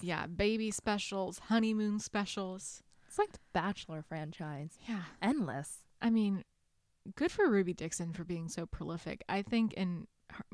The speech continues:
Speaker 1: her position, I would've been like, "Oh my God, I don't know how to make something compelling still if it's, like, the same sort of plot of, like, mating and communicating." Um, but yeah, they all have Cooey. They're all partnered up essentially,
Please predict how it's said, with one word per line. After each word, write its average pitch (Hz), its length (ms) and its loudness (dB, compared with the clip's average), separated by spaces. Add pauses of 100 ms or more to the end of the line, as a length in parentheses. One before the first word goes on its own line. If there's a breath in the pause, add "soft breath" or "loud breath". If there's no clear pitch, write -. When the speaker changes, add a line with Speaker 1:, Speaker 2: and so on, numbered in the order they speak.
(580)
Speaker 1:
her 190 200 2
position, 202 380 2
I - 20 2
would've 185 180 0
been 175 80 -4
like, 160 140 -8 (180)
"Oh 202 200 2
my 147 180 -6
God, 151 320 0
I 165 80 0
don't 175 140 0
know 156 100 -2
how 170 160 -2
to 165 80 -2
make 156 240 -6
something 156 540 -6
compelling 165 560 -2
still 160 340 -4
if 160 140 -6
it's, - 160 -8
like, - 180 -6 (460 loud breath)
the 180 120 0
same 170 720 -4
sort 165 260 -4
of 160 120 -12
plot 165 300 -4
of, 156 120 -8
like, 165 220 -10 (400 soft breath)
mating 196 720 2
and 160 260 -8
communicating." 190 1000 -2 (340 soft breath)
Um, 170 380 -10 (480)
but 262 100 -6
yeah, 285 240 2
they 190 140 -4
all 233 100 0
have 269 160 -4
Cooey. 262 400 -2
They're 208 200 -2
all 208 160 0
partnered 214 440 -2
up 208 160 -4
essentially, 190 720 -2